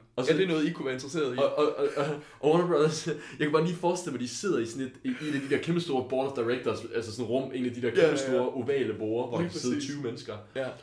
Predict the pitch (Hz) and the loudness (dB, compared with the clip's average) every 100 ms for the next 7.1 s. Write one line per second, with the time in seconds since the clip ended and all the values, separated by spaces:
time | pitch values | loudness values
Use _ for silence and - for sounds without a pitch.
0 | _ - 156 160 - - 151 151 - 131 | _ -6 -6 -6 -6 -6 -4 -6 -6 -4
1 | 120 120 113 113 151 127 110 113 123 110 | -4 -2 -4 -8 -4 -2 -2 -4 -4 -4
2 | 110 - 170 139 160 147 - 175 170 151 | -4 -2 -2 2 4 4 4 6 6 6
3 | 147 156 156 - 254 208 - 254 247 - | 2 0 -4 -6 -8 -10 4 6 6 4
4 | - - 185 - - - - - 180 151 | -4 2 2 2 -6 -16 -8 -4 -4 0
5 | 151 160 175 160 139 143 196 202 185 180 | 0 0 0 -2 0 4 6 6 4 -4
6 | 180 165 170 190 180 180 143 - 147 165 | -4 0 0 0 0 -2 -2 -4 -2 -2